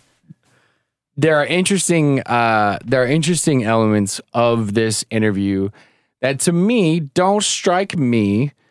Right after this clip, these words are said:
as someone who is just straight up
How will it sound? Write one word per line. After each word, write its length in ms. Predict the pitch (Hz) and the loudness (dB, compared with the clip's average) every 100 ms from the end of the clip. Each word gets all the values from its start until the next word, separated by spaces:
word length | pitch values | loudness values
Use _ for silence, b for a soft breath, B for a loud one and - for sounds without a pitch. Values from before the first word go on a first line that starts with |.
| _ _ _ - | _ _ _ -6
as 720 | 135 131 127 127 123 117 - - | -2 0 2 2 0 -2 -4 -6
someone 840 | - - 190 202 202 202 98 170 - | -4 -2 0 0 0 0 0 -2 -8
who 680 | - 151 135 135 135 135 123 _ _ _ _ _ _ - | -6 -2 0 0 0 -2 -4 _ _ _ _ _ _ -2
is 260 | 143 139 | 0 0
just 260 | 120 165 156 | -2 -2 -2
straight 400 | - - 139 160 | -4 0 2 2
up 200 | 170 | 2